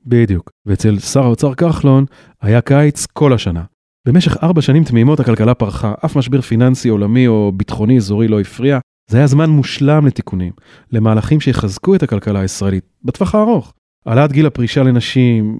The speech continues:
התייעלות במגזר הציבורי, עידוד השתלבות של ערבים וחרדים בשוק העבודה,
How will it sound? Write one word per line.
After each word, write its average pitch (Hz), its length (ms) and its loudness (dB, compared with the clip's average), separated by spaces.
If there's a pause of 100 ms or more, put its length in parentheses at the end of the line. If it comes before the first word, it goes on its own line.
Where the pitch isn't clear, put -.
(140)
התייעלות 120 400 -2
במגזר 120 380 2
הציבורי, 113 480 -2
עידוד 123 380 -2
השתלבות 131 400 0
של 131 120 2
ערבים 120 380 2
וחרדים 110 420 -2
בשוק 127 260 -6
העבודה, 139 420 0